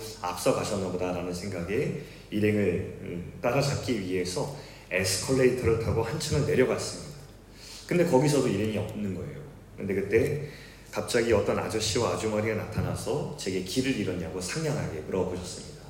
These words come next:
그러더니 제 손을 잡고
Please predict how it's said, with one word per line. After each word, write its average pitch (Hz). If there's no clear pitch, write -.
그러더니 98
제 -
손을 98
잡고 -